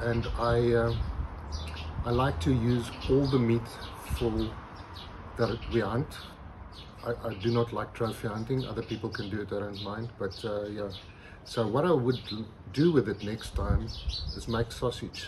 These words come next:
Um, I referenced sausage on, on the video. Uh, that was made with wildebeest I shot. I, um,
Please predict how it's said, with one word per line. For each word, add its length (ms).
Um, 240
I 140
referenced 480
sausage 480
on, 240
on 100
the 80
video. 400
Uh, 100
that 160
was 160
made 220
with 160
wildebeest 600
I 80
shot. 280
I, 360
um, 280